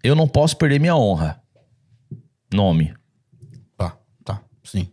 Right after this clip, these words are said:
Speaker 1: Posso quebrar.
Speaker 2: Sim.
Speaker 1: Se eu não perder meu nome, que o que a mãe tinha era nome. Então ela quebrava, mas ela fazia uma ligação, o dinheiro tava lá.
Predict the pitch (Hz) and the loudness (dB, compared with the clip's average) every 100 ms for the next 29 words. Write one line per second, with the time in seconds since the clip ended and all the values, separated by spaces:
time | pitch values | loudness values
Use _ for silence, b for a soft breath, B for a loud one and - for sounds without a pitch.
0 | _ _ _ _ _ _ _ _ - 117 | _ _ _ _ _ _ _ _ 0 0
1 | - 196 165 95 - _ _ - - 131 | 2 0 2 0 -6 _ _ -8 -2 0
2 | 151 165 151 147 139 127 135 156 165 147 | 2 2 2 4 4 4 2 2 2 0
3 | - 147 - 147 135 160 151 165 131 151 | -2 -2 0 0 0 0 2 0 0 -2
4 | 151 165 170 135 113 95 - _ - 117 | 0 0 0 2 0 -2 -6 _ -4 0
5 | 131 127 151 135 120 101 101 107 113 127 | 0 0 0 2 2 0 0 0 0 0
6 | 120 127 135 131 120 - 127 135 143 - | 0 0 0 0 0 0 0 0 -2 -10
7 | _ _ _ _ _ - 117 120 123 117 | _ _ _ _ _ -4 0 2 2 0
8 | 123 127 101 87 | 0 0 -2 -4